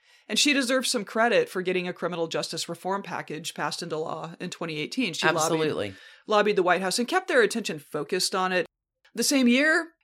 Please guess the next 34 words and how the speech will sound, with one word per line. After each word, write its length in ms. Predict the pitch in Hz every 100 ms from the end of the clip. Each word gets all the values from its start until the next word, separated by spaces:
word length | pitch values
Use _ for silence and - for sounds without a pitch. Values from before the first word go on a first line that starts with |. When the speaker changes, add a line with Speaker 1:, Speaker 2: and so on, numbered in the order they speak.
| _
Speaker 1:
Ye 300 | 226 254 269
went 300 | 240 240 247
on 160 | 226 226
a 40 |
bit 120 | 208 233
of 80 |
a 60 | 220
ramble 480 | 226 277 262 208 247
about 280 | 196 202 -
how 240 | 208 202
four 300 | 196 233 233
hundred 380 | 190 233 226 202
years 280 | 214 220 214
of 100 | 180
slavery 580 | - 196 214 214 196 185
in 60 |
America 520 | 170 175 190 202 202 185
was 160 | 165
basically 440 | 165 180 196 196 180
a 60 | 165
choice 440 | - 170 240 -
that 200 | 220 208
enslaved 480 | 180 - 185 190 190
people 300 | 220 202 185
had 180 | 185 190
made. 420 | 175 160 240 240 220 _ _
Or 200 | 170 170
Speaker 2:
Yeah, 120 | 240
Speaker 1:
it 80 | 254
Speaker 2:
I 140 | 285 427
don't 180 | 440 440
think 160 | 403
that's 220 | 392 370 -
true. 380 | 294 285 339